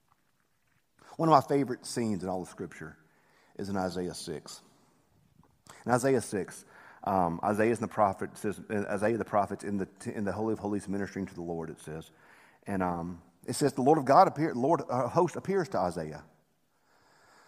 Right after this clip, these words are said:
And Isaiah has such an interesting reaction when he see it, when God appears to him. When God appears, Isaiah says this, "Woe is me, for I'm a, I'm a man of unclean lips, and I live amongst the people of unclean lips,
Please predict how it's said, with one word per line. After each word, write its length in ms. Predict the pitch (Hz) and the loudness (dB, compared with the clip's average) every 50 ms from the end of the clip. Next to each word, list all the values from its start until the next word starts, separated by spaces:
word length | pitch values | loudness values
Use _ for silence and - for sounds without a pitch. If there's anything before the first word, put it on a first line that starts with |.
| - - - - _ _ _ _ _ _ - | -20 -20 -20 -20 _ _ _ _ _ _ -10
And 120 | - - - | -4 0 2
Isaiah 360 | 139 139 135 160 170 175 156 | 2 4 4 4 4 4 4
has 160 | 151 147 - | 2 0 0
such 240 | - 165 147 - - | 0 -2 -2 -2 -2
an 80 | 113 | -6
interesting 480 | - 143 156 - 156 135 - 135 131 123 | -2 -4 -4 -2 -4 -6 -4 -2 -2 0
reaction 600 | 107 101 101 92 95 90 64 - - - 98 92 | 0 0 0 0 0 -2 -4 -8 -8 -6 -4 -4
when 100 | 92 90 | -4 -4
he 340 | 82 90 90 90 87 85 85 85 | -4 -6 -6 -8 -8 -10 -12 -16
see 240 | - - 110 101 101 | -12 -6 -4 -4 -2
it, 80 | 90 | -2
when 120 | 98 95 98 | -2 -4 -2
God 240 | 92 92 95 101 92 | 0 2 2 2 2
appears 320 | 87 - 95 90 85 - | 0 -4 -6 -6 -6 -6
to 60 | - 78 | -10 -12
him. 300 | 78 73 76 80 80 - _ _ _ _ _ _ _ - | -12 -12 -12 -12 -16 -18 _ _ _ _ _ _ _ -12
When 140 | - 104 104 | -6 -6 -2
God 200 | 104 120 135 156 | 0 2 2 2
appears, 380 | 147 - - 127 113 110 107 - | 2 0 -4 -4 -4 -4 -4 -4
Isaiah 400 | - 95 92 95 101 104 101 90 | -4 -4 -4 -2 -2 -2 -2 -4
says 260 | - - 92 85 - | -4 -6 -6 -8 -6
this, 300 | - 85 80 78 - - - - - _ _ _ _ _ _ | -8 -10 -10 -10 -12 -18 -20 -20 -20 _ _ _ _ _ _
"Woe 280 | - 107 120 127 135 139 | -4 2 2 4 4 4
is 120 | 127 - | 2 2
me, 300 | 120 113 101 92 82 78 73 - _ _ _ _ _ _ _ _ _ _ _ _ _ _ | 0 0 0 -2 -4 -8 -14 -20 _ _ _ _ _ _ _ _ _ _ _ _ _ _
for 120 | - 131 | 2 2
I'm 120 | 127 123 120 | 2 4 4
a, 140 | 127 127 - | 4 4 4
I'm 160 | - 127 131 | 2 2 2
a 40 | 127 | 2
man 200 | 120 123 123 120 | 2 2 0 0
of 100 | 113 - - | -2 -2 -2
unclean 400 | 120 120 120 - 123 117 113 110 | -4 -4 -4 -4 -6 -6 -4 -2
lips, 280 | 123 117 - - - - - - - | -4 -4 -6 -10 -20 -20 -20 -18 -8
and 100 | - 107 | -4 -2
I 20 | |
live 100 | 110 117 | 0 0
amongst 240 | 113 113 113 107 - | 2 2 0 0 -2
the 60 | - | -8
people 260 | - 123 120 110 98 | -8 -8 -8 -6 -6
of 80 | 98 95 | -4 -2
unclean 340 | 98 104 101 - 95 98 95 | -2 -2 -4 -6 -6 -6 -4
lips, 240 | 98 95 - - | -6 -6 -8 -12